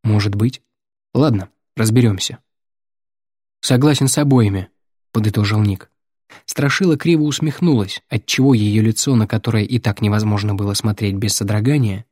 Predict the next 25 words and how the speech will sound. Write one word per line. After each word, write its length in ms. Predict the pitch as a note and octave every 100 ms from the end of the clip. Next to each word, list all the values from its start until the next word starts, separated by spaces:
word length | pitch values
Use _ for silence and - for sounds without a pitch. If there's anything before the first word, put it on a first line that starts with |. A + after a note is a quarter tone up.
| -
превратилось 600 | C3 D3 D3+ - F3 D3+
в 60 |
совсем 400 | - C#3 - E3
уж 120 | D#3 B2+
запредельно 640 | C#3 C3+ B2+ C#3 C#3 C3
уродливую 520 | C3+ A#2 A#2 B2 B2+
маску, 460 | B2+ A2+ - - - _ _ _ -
а 80 | A2+
затем 360 | A2 - C#3+
протянула 500 | A#2 G#2 A#2 G#2+ A2
руку 340 | C3+ - G#2 - _ _ _
и 60 | F#3
зловеще 480 | D#3 B2 G2+ -
прошипела: 640 | G2+ G#2 B2 - G2 G2 - _ _ _ _ _ _ _ _
"Ладно, 600 | B2 C#3+ D#3+ A#2+ A#2 A#2+ - _ _ _ _ _ _ _
гони 360 | A2+ C#3+ E3 D3+
семьдесят 560 | E3 D3 C3+ C#3 C#3
тысяч 360 | D3+ C#3 B2+ E3+
лутов, 440 | F#3+ C#3 G#2+ - _ _ _ _ _ _ _
и 80 | F3
ты 140 | -
партнёр". 560 | B2+ A#2+ A2+ A2 F#2 - _ _ _ _ _ _ _ _ _ _ _
Ник 260 | D3 E3+ -
протянул 440 | C3 B2+ B2 B2
руку, 360 | D#3+ - G#2